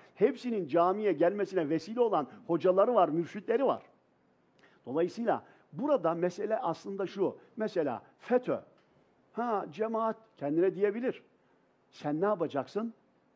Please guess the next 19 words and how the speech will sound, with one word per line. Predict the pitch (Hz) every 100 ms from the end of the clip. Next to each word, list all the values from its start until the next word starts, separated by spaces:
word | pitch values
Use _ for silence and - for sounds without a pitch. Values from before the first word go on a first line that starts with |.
| _ _ -
Efendim, | 139 143 165 208 - _ _ -
İslam'a | 165 - 170 180 165 156 -
uyuyor | 185 202 185 175
mu, | 160 196 -
uymuyor | 208 190 175 147 135
mu | 170
buna | 131 120
bakacaksın. | 101 - - - - _ _ _ _ _ _ _ -
Ölçü | 247 262 294
bu. | 311 160 _ _ _ _ _ -
Mustafa | 175 - 196 190
İsmet | 175 165
Garibullah | 165 160 156 151 139
Büyükşeyh | 151 165 135
Efendi | 123 127 139 202 - -
Risale-i | 156 190 175 165
Kudsiyesi'nde | - - 156 151 160
ne | 202
diyor? | 175 233